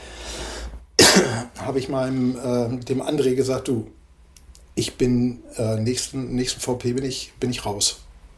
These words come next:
Da steige ich aus, aus der Nummer.“ Und ich weiß nicht mehr ganz genau, wie es gelaufen ist, ähm, ob der Morten, der jetzt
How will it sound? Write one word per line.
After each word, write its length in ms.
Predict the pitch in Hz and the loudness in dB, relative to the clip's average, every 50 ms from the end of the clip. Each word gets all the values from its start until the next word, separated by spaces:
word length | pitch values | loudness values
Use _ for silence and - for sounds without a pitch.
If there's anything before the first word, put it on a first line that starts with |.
| - - - | -20 -14 -2
Da 260 | - 113 113 110 107 - | 0 2 2 2 -2 -2
steige 360 | - - - 104 113 120 117 | -4 -2 -2 -2 -4 -2 -2
ich 180 | 117 117 - - | -2 -4 -2 -4
aus, 220 | 113 107 95 - | -4 -2 -2 -4
aus 180 | - - - - | -4 -2 -2 -2
der 140 | - 113 101 | -2 -2 -4
Nummer.“ 340 | 104 107 98 104 101 - - - - - - - - - - - - - - - - - - - - - - - | -4 -4 -4 -4 -6 -6 -6 -6 -6 -6 -6 -10 -14 -12 -12 -12 -12 -12 -14 -14 -16 -16 -16 -16 -18 -18 -18 -10
Und 380 | - - 113 110 110 110 - - - | -2 2 4 4 4 2 0 -4 -4
ich 120 | 113 - | -2 0
weiß 200 | 123 135 139 - | 2 2 2 2
nicht 100 | 131 113 | 2 2
mehr 80 | 139 123 | 2 2
ganz 240 | 123 131 139 - | 2 0 -2 2
genau, 320 | - 147 135 135 139 139 127 | 2 2 2 4 2 2 2
wie 80 | 139 | 2
es 140 | 139 135 - | 0 0 2
gelaufen 420 | - 131 123 120 139 156 - 180 165 | 2 2 4 4 2 2 2 -2 -2
ist, 380 | 156 165 160 - - - - - - | -2 0 0 0 -2 -2 -6 -8 -6
ähm, 400 | 131 131 135 135 135 139 127 117 - - - - - - - - - - - - - - - - - - - - - | -6 -4 -4 -4 -4 -4 -6 -8 -12 -18 -20 -20 -20 -20 -20 -20 -20 -20 -20 -20 -20 -20 -18 -14 -14 -12 -12 -12 0
ob 260 | - 127 117 - - - - - - | 2 2 2 2 -2 -8 -10 -4 0
der 420 | - 127 123 117 120 117 - - - - - - - - - - - | 0 0 2 2 0 0 -2 -4 -12 -20 -20 -20 -20 -20 -20 -8 -4
Morten, 600 | 123 117 123 120 127 139 139 - 170 160 151 139 | -2 0 2 2 2 0 2 2 0 0 2 2
der 220 | 135 127 127 127 | 2 2 4 2
jetzt 360 | 123 120 123 120 - - - | 2 2 0 -2 -4 -10 -12